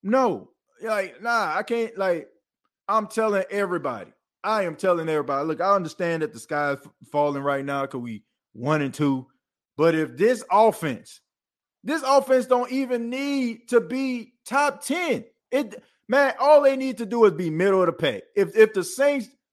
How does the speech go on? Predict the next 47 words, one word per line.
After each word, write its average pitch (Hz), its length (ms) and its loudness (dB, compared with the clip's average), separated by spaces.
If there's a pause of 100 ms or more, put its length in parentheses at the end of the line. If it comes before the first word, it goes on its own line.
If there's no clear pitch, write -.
(140)
offense 220 500 2
was, 175 220 -4
like, 147 360 -2 (800)
twelfth 262 380 6
or 180 80 -2
fifteenth 247 680 -2
in 208 100 0
the 208 60 -2
N 208 180 2
F 196 200 0
L, 131 300 0 (1000)
the 175 100 4
Saints 247 400 2
would 208 200 4
be 208 100 -2
one 185 180 2
of 143 60 -2
the 131 80 -4
best 202 320 0
teams 196 300 -2
in 170 60 -2
the 170 60 -2
N 165 120 -2
F 151 140 -4
C. 123 280 -10 (220)
'Cause 190 160 2
this 262 240 -2
is 226 100 -2
a, 202 100 2 (120)
man, 220 260 0
this 294 240 -4
is 254 220 -2
an 220 140 4
elite 220 460 -2
defense. 254 680 -2 (800)
You 247 200 2
go 240 240 12
wrong 277 360 6
when 247 120 2
you 240 140 -2
put 254 220 4
'em 233 100 0
out 233 200 4
there 233 160 0
on 214 180 0
the 240 80 -2
field. 392 420 0